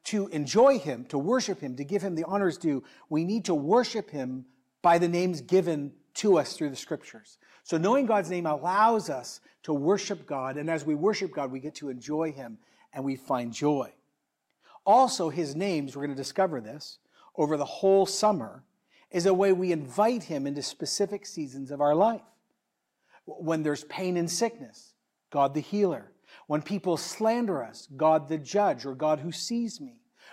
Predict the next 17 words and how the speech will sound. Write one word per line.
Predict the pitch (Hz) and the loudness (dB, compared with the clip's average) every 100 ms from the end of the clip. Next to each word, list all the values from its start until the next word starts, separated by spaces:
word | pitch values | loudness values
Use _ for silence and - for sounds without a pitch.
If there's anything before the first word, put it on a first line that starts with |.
| - | -2
When | 185 | 2
we're | 196 | 4
dealing | 175 202 220 | 4 4 2
with | 196 | 0
other | - 190 208 | 4 4 4
supernatural | 196 202 190 175 170 175 | -2 -4 -2 -2 -2 -6
powers | 160 208 214 156 135 | -4 2 2 2 -4
that | 151 | -14
seem | 151 | -14
so | 139 156 | -14 -14
strong, | - - 214 196 147 - - - | -16 -4 0 2 0 -4 -18 -10
actually | 151 156 - 160 | -6 -4 -4 -4
we | 143 151 | -2 -4
invite | 147 160 143 | 2 0 0
God | 127 151 160 151 | -2 0 0 0
the | |
warrior. | 165 160 196 226 190 135 | -2 0 2 2 0 -8